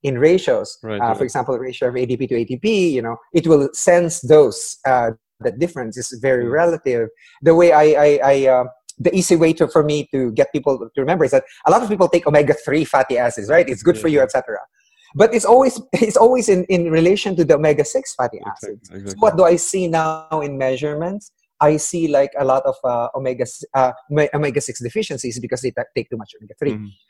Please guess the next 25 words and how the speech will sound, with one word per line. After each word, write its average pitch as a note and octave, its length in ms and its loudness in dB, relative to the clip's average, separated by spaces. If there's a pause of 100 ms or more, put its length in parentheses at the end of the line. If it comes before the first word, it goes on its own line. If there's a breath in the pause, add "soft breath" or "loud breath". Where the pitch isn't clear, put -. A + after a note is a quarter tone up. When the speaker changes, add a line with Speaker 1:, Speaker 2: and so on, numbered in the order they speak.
(200)
Speaker 1:
But - 100 -2
Speaker 2:
So G#3 60 4
Speaker 1:
in G3 60 4
Speaker 2:
can, B3 120 0
Speaker 1:
terms D4 160 -2
of D3 60 4
Speaker 2:
can, A#2+ 80 -4
Speaker 1:
hormet- F#3 240 0
Speaker 2:
can E3 120 0
you C#3+ 100 2
actually C#3+ 240 0
overdose A#2+ 460 2
on A#2 80 -4
omega-threes A#2 520 -4
then? G2+ 340 -6
Speaker 1:
<laughs> A3 80 -2
Yes. G#3 720 4 (400 loud breath)
Eh, - 360 2 (360)
eh, A3 140 2
so B3 140 2
in A3+ 100 4
terms C4+ 240 2
of A3+ 100 0
hormetic F3+ 460 0
stress, - 520 -2